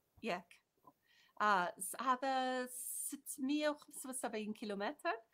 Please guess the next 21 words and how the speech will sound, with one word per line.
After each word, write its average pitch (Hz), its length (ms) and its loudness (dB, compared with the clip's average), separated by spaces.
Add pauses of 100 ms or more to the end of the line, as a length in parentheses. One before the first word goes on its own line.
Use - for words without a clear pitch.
(440)
وكان 214 720 0 (300)
في، 214 340 -4 (420)
كان 262 320 0
موجود 247 420 2
الدرب، 190 380 2 (160)
درب 220 240 0
الأردن 196 560 -2 (140)
من 233 120 0
شمال 196 360 -4
لجنوب، 175 460 -4
ومشي 349 520 0
درب. 170 240 2 (400)
يعني 233 400 0
فكرة، 262 580 4 (260)
مش - 240 2
درب، 214 280 6 (500)
ولكن 254 400 2
كان 262 380 2
رحلة 262 460 0
موافقة 226 1040 -2 (640)
جميلة. 208 1080 0